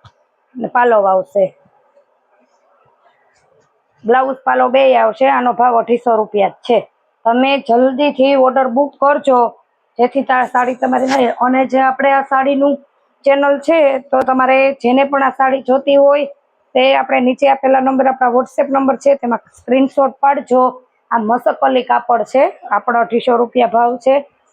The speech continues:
અને બે ભાવની સાડી છે, ત્રણસો અને અઢીસો. અને કોઈ પણ તમે ગમે ત્યાં બહારથી જોતા હોય તો આ રીતના એની ડિઝાઇન,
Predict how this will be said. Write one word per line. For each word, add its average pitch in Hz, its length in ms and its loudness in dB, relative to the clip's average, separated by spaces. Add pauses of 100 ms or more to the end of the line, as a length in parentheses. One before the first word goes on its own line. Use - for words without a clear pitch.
(100)
અને 302 420 -2 (220)
બે 320 180 2
ભાવની 254 420 -2
સાડી 208 280 -2
છે, 277 200 -2
ત્રણસો 277 600 -2
અને 247 280 -4
અઢીસો. 240 640 -2 (1120)
અને 240 520 0 (260)
કોઈ 285 280 0 (360)
પણ 277 160 0
તમે 269 260 0
ગમે 269 300 0
ત્યાં 269 240 -2
બહારથી 254 380 -2
જોતા 254 260 -2
હોય 277 220 0
તો - 380 -4
આ 220 120 4
રીતના 226 320 -4
એની 226 180 -2
ડિઝાઇન, 240 340 -2